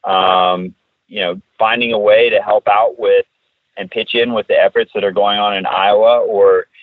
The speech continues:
you know, if you're in the nor-, Northeast, New Hampshire or South Carolina or Nevada, like, you know, now's the time. And I'm sure every candidate out there, uh, in their campaign would be more than happy to put,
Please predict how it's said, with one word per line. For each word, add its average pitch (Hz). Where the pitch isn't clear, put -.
you 90
know, -
if 87
you're 107
in 98
the 92
nor-, 95
Northeast, 98
New 95
Hampshire 98
or 87
South 92
Carolina 101
or 90
Nevada, 90
like, 90
you 90
know, 87
now's 101
the 104
time. 98
And 85
I'm 98
sure 104
every 104
candidate 101
out 90
there, 131
uh, 92
in 101
their 98
campaign 104
would 95
be 95
more 104
than 101
happy 98
to 92
put, -